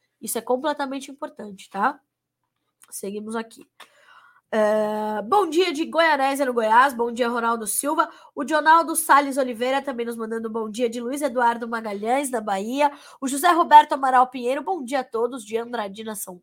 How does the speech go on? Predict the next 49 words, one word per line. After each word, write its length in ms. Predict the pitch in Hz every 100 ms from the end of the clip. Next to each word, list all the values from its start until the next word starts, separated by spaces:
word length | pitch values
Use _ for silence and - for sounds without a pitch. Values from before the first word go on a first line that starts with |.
| -
Paulo. 320 | 220 330 370
Bom 160 | 220
dia, 260 | 214 202 294
José 200 | 247 220
Roberto. 480 | 208 202 240 277 _ _ _ -
O 80 | -
Luiz 240 | 339 349 311
Otávio 380 | 302 285 269
Vonsols, 480 | 262 240 233 269 285
que 100 | -
também 240 | 240 220 220
sempre 300 | 220 220 226
conosco. 360 | 202 233 -
Bom 240 | 311 330 220
dia, 220 | 214 226
Carla 320 | 226 208 196
Mendes, 400 | 202 233 233 214
de 80 | 208
Campo 380 | - 277 269 208
Mourão, 420 | 208 208 220 233 -
Paraná. 400 | 202 214 220 - _ _ - - - -
É, 400 | 254 254 254 -
o 100 | 320
Celso 460 | 339 320 294 285 285
Nunes, 340 | 285 320 294
de 120 | 220
Tapes, 480 | 269 - 349 370 262
no 80 | 240
Rio 160 | 240 226
Grande 320 | 220 233 214
da, 180 | 208 214 -
do, 300 | 202 208 220
do 160 | 202 208
Sul, 340 | - 294 427 _ _ _ -
é, 460 | 233 226 226 226 220
nos 140 | 220
mandando 340 | 233 226 226
bom 180 | 226 233
dia, 200 | 226 320
perguntando 460 | 370 320 294 285 269
da 120 | 254
soja. 320 | 233 247 277
Eu 40 | 285
falei 240 | - 240
bastante 640 | 226 247 - - 247 269 -
sobre 260 | 240 208
a 80 | 202
soja 420 | 196 202 196 196
hoje. 300 | 190 220 269